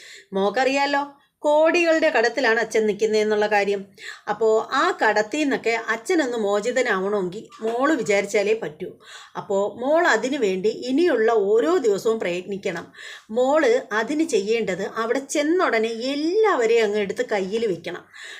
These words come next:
എല്ലാവരും കയ്യിൽ, കയ്യിലായി കഴിഞ്ഞാലുണ്ടല്ലോ, മോളുടെ പക്ഷത്തായി കഴിഞ്ഞാലുണ്ടല്ലോ, മോൾ അവിടെ എന്ത് ചെയ്താലും ആരും ഒന്നും ചോദിക്കാനൊന്നും വരില്ല. അപ്പോ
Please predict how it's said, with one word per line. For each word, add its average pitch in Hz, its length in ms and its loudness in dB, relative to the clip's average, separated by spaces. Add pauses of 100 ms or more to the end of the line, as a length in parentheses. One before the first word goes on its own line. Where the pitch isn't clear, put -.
(140)
എല്ലാവരും 185 520 0
കയ്യിൽ, 220 640 0
കയ്യിലായി 220 420 0
കഴിഞ്ഞാലുണ്ടല്ലോ, 247 800 -2 (280)
മോളുടെ 320 280 4
പക്ഷത്തായി 269 500 0
കഴിഞ്ഞാലുണ്ടല്ലോ, 240 720 -2 (360)
മോൾ 339 340 2
അവിടെ 220 260 2
എന്ത് 254 540 0
ചെയ്താലും 208 680 0
ആരും 220 540 -2
ഒന്നും 220 240 -2
ചോദിക്കാനൊന്നും 196 680 -2
വരില്ല. 180 420 -6 (380)
അപ്പോ 208 500 -4